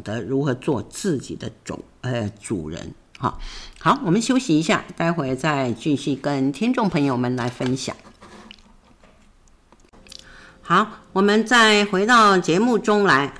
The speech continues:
啊。那，呃，疫情，啊，开始要慢慢解封了，可能在十一月份以后呢，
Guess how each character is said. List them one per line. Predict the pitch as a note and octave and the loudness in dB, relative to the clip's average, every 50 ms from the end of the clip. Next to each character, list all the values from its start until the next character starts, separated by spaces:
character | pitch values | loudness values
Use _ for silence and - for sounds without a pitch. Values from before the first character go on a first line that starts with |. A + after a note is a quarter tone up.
| - - | -16 -10
啊。 | D#3 D3+ D3+ C#3 C3+ C#3 | -4 -2 0 0 2 2
那， | D3+ E3 E3 D#3 D3+ D3 C#3+ C3+ C3+ B2 - - - - - - | 2 2 2 4 4 2 2 0 0 -4 -6 -12 -20 -20 -16 -8
呃， | - C3 B2+ A#2+ | -4 -2 -2 -2
疫 | A2 G3 G#3 F#3+ | -2 -2 -2 -2
情， | E3 - - D#3 D3 D3+ E3 E3 E3 - | -2 0 0 2 2 4 4 2 0 0
啊， | C#3 C3+ C3 B2+ A#2+ A2+ G#2+ G#2+ G2+ | -2 0 0 0 0 0 -2 -6 -8
开 | - D#3+ D#3+ D#3+ D#3+ | -6 -4 -4 -4 -4
始 | D#3+ - C3+ | -4 -4 -2
要 | C#3+ D3 D3 C#3+ C3+ | 0 2 2 2 0
慢 | A#2+ - E3 E3 D3 | 0 0 0 0 2
慢 | D3 D3 C3+ | 2 0 0
解 | C3+ - B2 F#2+ D2 | -2 -2 -6 -6 -6
封 | - - D3+ D3+ D#3 D#3+ | -6 -4 -2 0 2 2
了， | D#3+ C#3+ - - - | 0 0 -2 -6 -12
可 | - - - | -10 -6 -4
能 | A2+ B2 C3+ C#3 | -4 -2 -4 -2
在 | - E3 D#3 D3 C3+ B2+ | 0 0 0 2 0 -2
十 | B2 - - - C3+ C#3+ | -4 -6 -6 -4 -2 -2
一 | D#3 F3+ | 0 2
月 | F#3+ G3 F#3 E3+ D#3+ | 4 4 4 4 2
份 | F3 E3+ D3+ B2+ A#2 | 0 0 0 0 -2
以 | A#2+ | -2
后 | B2+ D3+ E3+ D#3 C3 C3+ | -2 0 0 2 2 2
呢， | C#3 C#3+ C#3+ C#3 C#3 | 2 2 2 0 -2